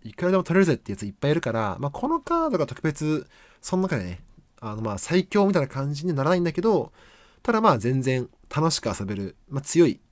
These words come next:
能力は十分強いカードなんで、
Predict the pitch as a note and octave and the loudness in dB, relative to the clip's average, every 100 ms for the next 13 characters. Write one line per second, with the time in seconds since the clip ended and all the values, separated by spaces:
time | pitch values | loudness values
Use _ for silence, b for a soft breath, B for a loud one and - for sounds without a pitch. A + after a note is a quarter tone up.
0 | _ _ _ _ _ _ - F3+ G#3+ A3 | _ _ _ _ _ _ -6 -2 0 4
1 | A3 A2+ D3 E3 B2+ - - A2 A2+ G2+ | 2 4 4 4 0 -6 -8 -6 -6 -8
2 | F#2 D#2+ E2+ G#2+ G2+ | -8 -8 -8 -6 -6